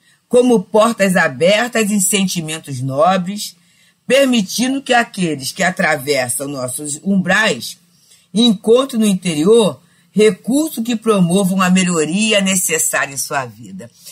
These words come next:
Então, esse é o objetivo da mediunidade, né? Encarnados e desencarnados, que passem por nós,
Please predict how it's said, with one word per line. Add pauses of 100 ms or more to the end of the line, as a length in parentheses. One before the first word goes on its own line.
Então,
esse
é
o
objetivo (240)
da
mediunidade,
né? (200)
Encarnados
e
desencarnados,
que
passem
por
nós,